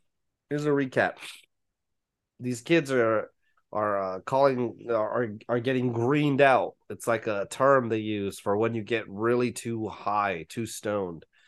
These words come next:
I guess it's like blacking out. It's the equivalent to blacking out,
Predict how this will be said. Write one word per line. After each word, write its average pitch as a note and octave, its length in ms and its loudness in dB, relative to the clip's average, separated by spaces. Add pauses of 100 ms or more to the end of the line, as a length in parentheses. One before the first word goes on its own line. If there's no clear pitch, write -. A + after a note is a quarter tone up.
(320)
I G#2+ 60 -4
guess A#2+ 240 0
it's B2 160 -4
like G2 300 -2
blacking C3+ 440 2
out. D3+ 260 6 (220)
It's B2+ 100 -8
the C#3+ 140 0
equivalent E3 560 4
to C#3 100 2
blacking C#3 460 0
out, B2+ 280 2